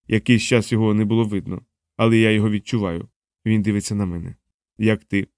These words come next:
«Помираю». Я одразу пошкодував про потурання своєї легковажності, хай би й точний на всі сто, бо побачив, який біль я спричинив Ганту цими словами. «Усе гаразд», майже весело додав я, «мені це не вперше.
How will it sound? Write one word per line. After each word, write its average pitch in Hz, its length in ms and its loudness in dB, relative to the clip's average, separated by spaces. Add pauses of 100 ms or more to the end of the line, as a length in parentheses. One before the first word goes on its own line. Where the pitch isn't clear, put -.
(840)
«Помираю». 104 580 2 (460)
Я 117 140 2
одразу 110 360 2
пошкодував 113 540 -2
про 104 120 -2
потурання 110 440 0
своєї 107 300 0
легковажності, 104 880 -2 (360)
хай 117 200 2
би 110 160 2
й 107 40 2
точний 135 500 -2 (200)
на 113 140 0
всі 110 320 -2
сто, - 340 -4 (280)
бо 117 100 4
побачив, 117 460 2
який 117 280 2
біль 127 200 0
я 101 100 2
спричинив 110 460 -2
Ганту 110 280 0
цими 107 300 0
словами. 104 500 -2 (920)
«Усе 117 220 2
гаразд», 151 480 0 (400)
майже 120 240 2
весело 120 340 0
додав 107 320 -2
я, 90 300 -8
«мені 135 220 2
це 131 180 -2
не 131 100 0
вперше. 98 480 -8